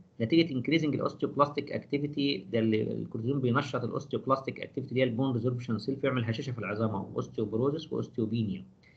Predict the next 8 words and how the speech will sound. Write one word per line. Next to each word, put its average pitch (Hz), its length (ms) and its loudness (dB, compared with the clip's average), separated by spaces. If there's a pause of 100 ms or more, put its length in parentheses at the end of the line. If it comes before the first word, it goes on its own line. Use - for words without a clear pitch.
(380)
ويزود 143 280 6
الكالسيوم 135 460 2
موبيلايزيشن 113 520 4
من 107 160 2
البون 139 600 2
وينزله 113 440 4
في 135 100 -4
اليورين، 117 320 4